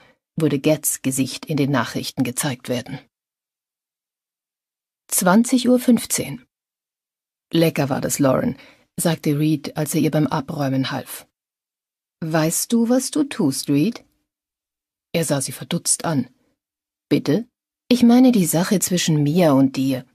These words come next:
Denk bitte nur daran, dass es nicht weniger wichtig ist, nur weil ihr heimlich miteinander turtelt. Und dir selbst einzureden, es sei ja nur vorübergehend, bedeutet nicht, dass da nichts ist. Deine Mia Mitchell benimmt sich zwar wie eine harte Nuss,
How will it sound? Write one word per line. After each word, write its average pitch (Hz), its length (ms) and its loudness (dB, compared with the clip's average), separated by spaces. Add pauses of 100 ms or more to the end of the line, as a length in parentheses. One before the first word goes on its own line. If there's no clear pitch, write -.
(640)
Denk 156 260 0
bitte 156 240 0
nur 165 180 4
daran, 151 300 4
dass - 140 0
es 156 120 -2
nicht 196 220 0
weniger 175 420 4
wichtig 175 340 -2
ist, - 320 -2 (120)
nur 254 160 6
weil 151 140 6
ihr 143 180 0
heimlich 208 380 2
miteinander 147 500 4
turtelt. 143 480 -2 (720)
Und 190 160 0
dir 160 120 4
selbst 165 460 0
einzureden, 156 680 2
es - 160 0
sei 214 160 2
ja 202 100 4
nur 160 140 4
vorübergehend, 151 880 2 (400)
bedeutet 220 500 4
nicht, 170 300 2
dass 269 120 0
da 247 120 4
nichts 190 220 2
ist. - 380 -2 (840)
Deine 214 280 6
Mia 185 300 6
Mitchell 160 480 2
benimmt 180 380 4
sich 180 180 -2
zwar 180 220 0
wie 170 100 4
eine 151 220 4
harte 165 280 2
Nuss, 156 360 2